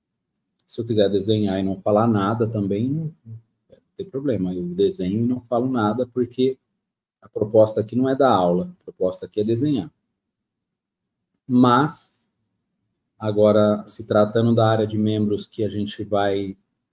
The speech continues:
trabalhar e, e a escola, aí a pegada já é outra, né? Porque daí a gente já tá falando de um público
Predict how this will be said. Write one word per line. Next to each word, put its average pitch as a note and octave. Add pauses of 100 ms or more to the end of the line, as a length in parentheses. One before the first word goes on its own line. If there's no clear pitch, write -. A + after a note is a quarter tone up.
(100)
trabalhar G2+ (1200)
e, G2+ (160)
e G#2
a G#2
escola, G#2
aí G#2
a G2+
pegada G#2+
já A2+
é B2+
outra, G#2
né? G2
Porque F#2+
daí F#2+
a F#2
gente G2
já G2
tá G2+ (880)
falando G2+
de G#2
um G#2+ (100)
público A2+